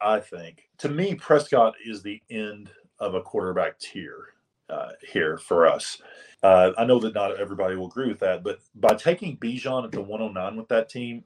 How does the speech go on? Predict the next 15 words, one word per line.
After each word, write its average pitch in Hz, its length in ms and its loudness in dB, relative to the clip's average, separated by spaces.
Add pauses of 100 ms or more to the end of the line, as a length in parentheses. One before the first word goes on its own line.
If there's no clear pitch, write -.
I 101 60 -10 (220)
felt 120 180 6
like 127 200 6
that 113 140 -8
you 104 180 -6 (200)
gambled, 113 600 -2 (500)
in 117 140 -10
my 156 260 6
mind, 113 260 4
you 101 60 -10
gambled 107 400 0
quite 98 260 -2
a 87 40 -8
bit 92 340 -4
because 92 360 -10